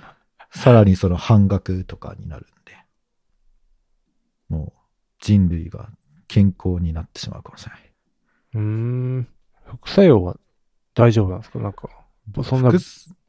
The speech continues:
Speaker 1: 万能なんですか？
Speaker 2: うーん、副作用はやっぱこう、食欲は低下するので、その胃のムカつきとか、
Speaker 1: あー。
Speaker 2: あ、そういうのがあるらしいんですけど、
Speaker 1: はいは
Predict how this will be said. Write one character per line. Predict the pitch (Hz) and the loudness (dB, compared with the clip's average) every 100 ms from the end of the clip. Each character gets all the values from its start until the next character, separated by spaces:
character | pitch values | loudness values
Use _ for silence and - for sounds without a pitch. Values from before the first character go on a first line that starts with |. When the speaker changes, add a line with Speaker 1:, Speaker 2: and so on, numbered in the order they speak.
| _ | _
Speaker 1:
万 | 117 113 117 | 2 4 2
能 | 113 107 | 0 0
な | 95 | -4
ん | 92 | -8
で | |
す | - | -14
か？ | _ _ _ _ _ _ _ | _ _ _ _ _ _ _
Speaker 2:
う | 131 | 2
ー | 135 135 135 139 | 2 2 2 2
ん、 | |
副 | 131 - 220 | 0 -2 -2
作 | - 226 | 2 4
用 | 208 175 | 6 6
は | 170 151 | 6 4
や | 139 | 2
っ | |
ぱ | - 95 | 0 -2
こ | - 98 87 - - - - - | -2 -8 -8 -10 -14 -20 -20 -6
う、 | |
食 | - 127 151 | 0 4 6
欲 | 143 147 | 6 6
は | 135 | 4
低 | - 131 | 4 2
下 | 135 | 2
す | 127 127 | 2 4
る | 98 | 4
の | |
で、 | 85 | 2
そ | - | -2
の | 82 | -6
胃 | - 101 | 0 2
の | 110 | 4
ム | 110 | 2
カ | 104 110 | 2 -2
つ | - | -2
き | - | -10
と | 92 | -10
か、 | - - 78 117 | -10 -12 -8 -4
Speaker 1:
あ | 101 95 92 90 92 92 - _ | -2 -4 -6 -8 -10 -14 -20 _
ー。 | 127 107 | 0 2
Speaker 2:
あ、 | |
そ | 95 123 | 2 2
う | 117 | 2
い | 120 117 117 | 4 4 4
う | 117 | 2
の | 120 | 2
が | 139 110 - | 2 2 0
あ | 101 | -2
る | 98 | 0
ら | 101 | -2
し | 95 - | -2 -4
い | |
ん | 85 | -6
で | |
す | - | -8
け | - | -10
ど、 | 85 80 | -8 -8
Speaker 1:
は | 78 - 98 | -10 -10 -10
い | |
は | - - - _ | -10 -18 -20 _